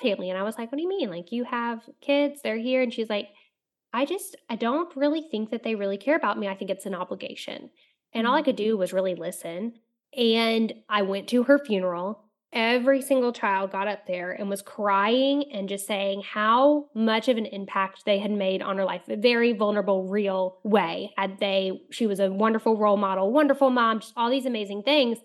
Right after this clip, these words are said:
Speaker 1: And all I could do was sit there and think, "I wish she could have heard this while she was still here." And I'm sure she did hear it, but while she was still on earth. And that is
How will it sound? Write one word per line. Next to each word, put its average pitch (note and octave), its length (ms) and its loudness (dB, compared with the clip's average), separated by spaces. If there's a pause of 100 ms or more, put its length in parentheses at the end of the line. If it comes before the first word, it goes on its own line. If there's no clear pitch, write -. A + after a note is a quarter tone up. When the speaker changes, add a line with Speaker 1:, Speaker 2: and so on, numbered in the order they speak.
(340)
Speaker 1:
And A3+ 340 0
all A3 180 4
I B3 120 4
could C4 100 0
do A#3 80 0
was G#3+ 140 -4
sit G#3 160 -8
there G#3 140 2
and G3+ 120 -2
think, G3 440 -6 (200)
"I G3 120 0
wish G3 720 -4
she - 220 -8
could F#3 280 -2
have F#3 100 -4
heard F#3+ 200 -8
this G3 300 -8
while F#3+ 160 -4
she - 160 -10
was F#3 160 -6
still F3+ 220 -8
here." - 380 -12 (720)
And G3+ 560 0 (180)
I'm C4 160 4
sure G3+ 220 0
she A#3 160 -2
did - 200 -10
hear F#3 260 -4
it, G3 220 -2 (100)
but G3+ 280 2 (100)
while A#3+ 320 6
she A#3+ 160 0
was G3 220 -2
still G#3 240 2
on F#3 180 -2
earth. - 360 -12 (220)
And A3 600 2 (260)
that A3+ 520 4
is A3+ 280 2